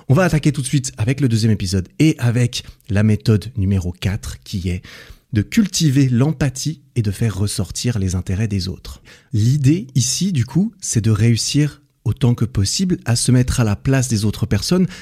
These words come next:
à essayer de les connaître également, de façon à ce que lorsqu'on interagit avec elles, notamment lorsqu'on a éventuellement une demande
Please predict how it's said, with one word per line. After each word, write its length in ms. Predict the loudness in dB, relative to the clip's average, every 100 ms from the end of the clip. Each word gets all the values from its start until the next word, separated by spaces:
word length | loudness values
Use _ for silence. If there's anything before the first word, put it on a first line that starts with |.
| -2
à 140 | 2 4
essayer 320 | 4 4 4
de 80 | 4
les 140 | 2
connaître 500 | 4 4 4 0 -2 0
également, 560 | 2 4 6 6 4 -2 -16 -8 0
de 120 | 2
façon 380 | 2 0 2 2
à 60 |
ce 80 | 2
que 100 | 4
lorsqu'on 420 | 4 2 2 4
interagit 520 | 4 2 2 2 2
avec 260 | 2 2 2
elles, 180 | 4 6
notamment 540 | 6 4 4 4 4
lorsqu'on 340 | 2 2 2 2
a 160 | 2
éventuellement 480 | 0 -2 0 2 2
une 180 | 2 4
demande 460 | 4 6 6 2